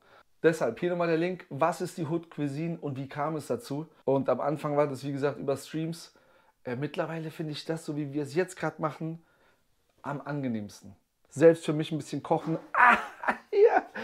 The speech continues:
Das ist diese wunderbare Matte. Und ich hätte niemals gedacht, dass das so reinzottelt, so, ne? Das ist keine bezahlte Werbung, ne? Ich habe das alles selbst gekauft. Aber Dinge, die ein gutes Gefühl geben, will ich einfach weitergeben. Oder will man ja weitergeben, so, ne?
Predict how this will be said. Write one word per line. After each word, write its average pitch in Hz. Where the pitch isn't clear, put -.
Das 165
ist 185
diese 160
wunderbare 156
Matte. 143
Und 160
ich 151
hätte 165
niemals 208
gedacht, 175
dass 139
das 131
so 165
reinzottelt, 165
so, 101
ne? 160
Das 233
ist 147
keine 185
bezahlte 151
Werbung, 165
ne? 160
Ich 147
habe -
das 156
alles 170
selbst 160
gekauft. 175
Aber 180
Dinge, 226
die 175
ein 160
gutes 226
Gefühl 220
geben, 175
will 170
ich 170
einfach 151
weitergeben. 143
Oder 117
will 165
man 190
ja 175
weitergeben, 175
so, 110
ne? 180